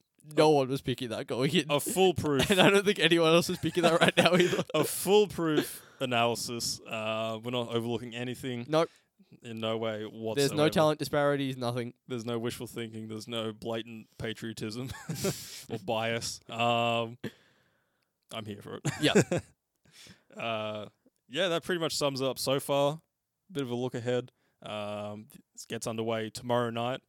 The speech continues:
Speaker 1: Tonight,
Speaker 2: Uh,
Speaker 1: as of when this episode comes out.
Speaker 2: Exactly. Um, so tune in, watch the Aussies go for gold.
Speaker 1: Yep. And we'll be back, I guess, tomorrow or the next day to recap the, um, the
Speaker 2: Yes.
Speaker 1: quarterfinals game. I,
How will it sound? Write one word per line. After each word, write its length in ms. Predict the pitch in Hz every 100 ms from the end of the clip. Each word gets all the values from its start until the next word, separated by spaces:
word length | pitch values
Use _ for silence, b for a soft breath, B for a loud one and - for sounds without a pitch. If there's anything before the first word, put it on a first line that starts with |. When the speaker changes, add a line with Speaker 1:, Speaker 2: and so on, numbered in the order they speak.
| _ _ _ -
Speaker 1:
Tonight, 320 | 147 123 120
Speaker 2:
Uh, 20 | 123
Speaker 1:
as 100 | 127
of 80 |
when 100 | 131 135
this 120 | 135
episode 260 | 131 139 139
comes 200 | 143 147
out. 80 |
Speaker 2:
Exactly. 480 | 156 113 113 120 117 120
Um, 400 | 104 104 104 101
so 340 | - 107 104 139 -
tune 260 | - 135 127
in, 280 | 120 123 123 _ -
watch 240 | 110 -
the 80 | -
Aussies 340 | 104 107 110 107
go 120 | 104
for 100 | -
gold. 280 | 107 104 117 _
Speaker 1:
Yep. 200 | 131 120 - _ _ _ -
And 200 | 117 117
we'll 100 | 117
be 80 | 123
back, 260 | 120 117 -
I 60 | 113
guess, 220 | 110 - -
tomorrow 560 | - 98 113 113 131 - _ _
or 180 | 113 95 -
the 60 | 113
next 220 | 101 -
day 240 | 92 101 - -
to 300 | 131 104 107
recap 360 | 123 117 107 87 -
the, 180 | 104
um, 380 | 98 98 95 107 - _ _ _ _
the 120 | - 107
Speaker 2:
Yes. 320 | - - - -
Speaker 1:
quarterfinals 560 | - 117 147 170 175 175
game. 140 | 202
I, 120 | -